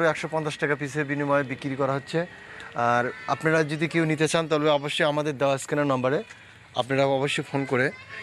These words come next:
এই ধরনের চারাগুলো আপনারা নিতে পারবেন। আমাদের নার্সারিতে বিভিন্ন কোয়ালিটির গাছ রয়েছে। তো ইনশাল্লাহ এখানে আমরা, আহ, এখান থেকে বাংলাদেশের যে কোনো প্রান্তে আমরা চারাগুলো পৌঁছে দিই অতি যত্ন সহকারে।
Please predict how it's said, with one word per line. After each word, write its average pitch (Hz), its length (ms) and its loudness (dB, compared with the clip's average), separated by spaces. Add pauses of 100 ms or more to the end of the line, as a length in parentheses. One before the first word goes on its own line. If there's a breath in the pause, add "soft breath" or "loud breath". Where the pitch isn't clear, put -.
এই 135 120 2
ধরনের 143 340 0
চারাগুলো 139 400 0
আপনারা 135 220 2
নিতে 123 200 -2
পারবেন। 95 260 -6 (360 loud breath)
আমাদের 151 300 2
নার্সারিতে 165 440 0
বিভিন্ন 156 360 0
কোয়ালিটির 139 360 0
গাছ 113 260 -2
রয়েছে। 120 300 -2 (1300)
তো 156 100 6 (260)
ইনশাল্লাহ 170 440 2 (160)
এখানে 165 400 0
আমরা, 151 380 2
আহ, - 1160 -2 (380)
এখান 147 300 2
থেকে 156 300 2
বাংলাদেশের 156 600 2
যে 147 140 -2
কোনো 180 200 0
প্রান্তে 151 380 2 (500)
আমরা 139 180 2
চারাগুলো 156 360 0
পৌঁছে 151 300 -2
দিই 156 200 4
অতি 139 140 0
যত্ন 139 280 2
সহকারে। 147 420 0